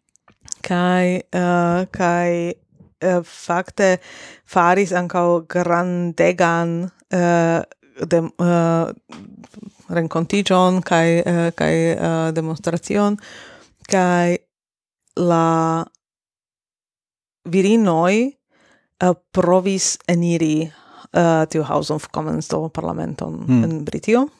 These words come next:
Speaker 1: kaj estis tie la polico, polico fakte estis gvidata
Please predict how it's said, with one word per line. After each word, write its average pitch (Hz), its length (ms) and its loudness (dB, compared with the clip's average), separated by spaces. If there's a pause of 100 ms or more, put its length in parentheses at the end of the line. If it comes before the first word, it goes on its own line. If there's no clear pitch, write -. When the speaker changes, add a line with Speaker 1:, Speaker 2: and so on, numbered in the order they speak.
(320)
Speaker 1:
kaj 170 440 2 (1500)
estis - 320 -2
tie 190 460 2
la 160 600 -2 (720)
polico, 269 760 2 (460)
polico 202 400 2
fakte - 400 -4
estis 170 320 -6
gvidata 175 800 0